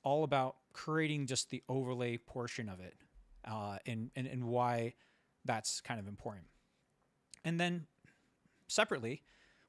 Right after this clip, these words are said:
within O B S Studio and how we have in the installer, <clears throat> we have these different scenes that are sets up, they're set up. Again, picture the, all of these as just layers, just live Photoshop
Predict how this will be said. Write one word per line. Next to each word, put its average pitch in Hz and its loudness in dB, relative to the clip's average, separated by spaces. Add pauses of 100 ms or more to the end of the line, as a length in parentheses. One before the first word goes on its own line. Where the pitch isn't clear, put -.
within 175 2
O 160 4
B 147 2
S 139 2
Studio 127 0
and 127 -2
how 131 -2
we 120 -2
have 117 -6
in 113 -6
the 104 -6
installer, 113 2 (400)
<clears throat> - -14
we 147 -2
have 156 -2
these 143 -2
different 117 -6
scenes 202 -2
that 135 0
are 127 0
sets - 0
up, - -2
they're 131 -2
set 139 0
up. - -2 (380)
Again, 143 2
picture 233 -2
the, 190 -2
all 180 2
of 185 0
these 185 0
as 156 0
just 139 -2
layers, 143 2
just 127 -4
live 147 4
Photoshop 135 0